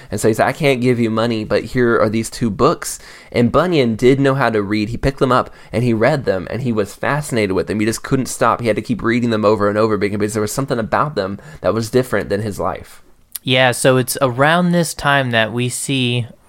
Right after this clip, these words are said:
Speaker 2: Bunyan starting to have these kind of big spiritual moments. There's one moment that he recalls where he's playing sports outside on a Sunday, like he, like he does, like he likes to do, and, uh, he felt this voice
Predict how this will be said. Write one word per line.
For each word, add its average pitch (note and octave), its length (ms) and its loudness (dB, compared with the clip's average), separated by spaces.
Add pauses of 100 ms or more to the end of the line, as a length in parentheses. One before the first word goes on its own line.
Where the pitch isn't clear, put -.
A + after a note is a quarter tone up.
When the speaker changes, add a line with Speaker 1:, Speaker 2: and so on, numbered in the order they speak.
(120)
Speaker 2:
Bunyan B2 360 2
starting B2 300 2
to A2+ 60 -4
have A2+ 180 0
these A2+ 180 0
kind A2+ 220 -2
of G#2 80 -6
big A2+ 200 -2
spiritual A2 460 -2
moments. G2+ 560 -2
There's A2 340 2 (340)
one B2+ 600 0 (100)
moment B2+ 460 2
that G#2+ 140 -2
he A#2+ 100 0
recalls A2+ 500 0
where A2+ 120 2
he's A#2 160 -2
playing C3 420 -2
sports B2 480 2
outside A#2 460 0
on A2+ 100 0
a A2+ 60 -2
Sunday, A2+ 520 0
like A2 220 -2
he, A#2 300 -2
like A#2+ 220 0
he C3 100 0
does, A#2 320 2
like A#2+ 160 0
he B2+ 100 2
likes A#2 280 0
to A#2 100 -2
do, A2+ 320 2 (440)
and, A#2+ 400 2
uh, A2 300 4
he C3+ 160 -2
felt C#3 320 0
this C3 220 -4
voice A2+ 480 2